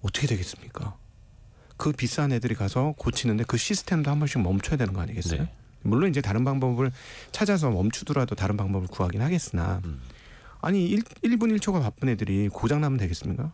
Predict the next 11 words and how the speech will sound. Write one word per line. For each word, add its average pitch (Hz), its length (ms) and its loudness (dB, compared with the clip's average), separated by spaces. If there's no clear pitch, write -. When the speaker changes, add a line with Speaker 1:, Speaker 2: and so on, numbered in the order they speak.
Speaker 2:
음. 80 140 -10
Speaker 1:
안 123 100 2
되는 196 160 2
거예요. 95 500 -2
그러니까 131 600 0
그 180 340 2
칩셋에 214 680 0
들어가는 156 420 2
에이치비엠이 135 1000 2
많이 156 360 2
비싸지만 156 720 0